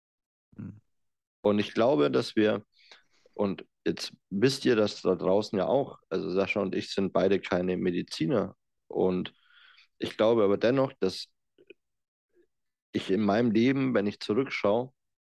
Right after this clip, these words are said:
Speaker 2: nur für mich natürlich gesprochen und ihr könnt euch da Inspiration, Ideen, Gedanken mitnehmen. Das sind ja alles nur Angebote, die wir euch machen.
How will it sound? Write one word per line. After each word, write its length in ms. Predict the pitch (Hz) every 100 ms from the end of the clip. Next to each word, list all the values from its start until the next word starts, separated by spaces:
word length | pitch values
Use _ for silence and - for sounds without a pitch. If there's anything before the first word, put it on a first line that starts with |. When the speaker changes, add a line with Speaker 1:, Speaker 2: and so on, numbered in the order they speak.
| _ _ _ -
Speaker 2:
nur 240 | - 120 123
für 140 | -
mich 240 | 104 131 -
natürlich 400 | 101 - 95 -
gesprochen 680 | - - 90 95 131 120
und 360 | - 90 90 -
ihr 220 | 98 90
könnt 340 | - 98 90
euch 160 | - -
da 100 | 85
Inspiration, 800 | - 95 - 82 82 - 110 120
Ideen, 440 | - 82 87 110 107
Gedanken 480 | 98 90 98 -
mitnehmen. 420 | 104 127 104 113 104
Das 160 | 92
sind 120 | - 98
ja 80 |
alles 320 | - 104 101 101
nur 220 | 101 98 - - - - -
Angebote, 600 | 120 160 143 98 95 95
die 140 | 90 90
wir 100 | 85
euch 180 | 85
machen. 300 | 90 85 85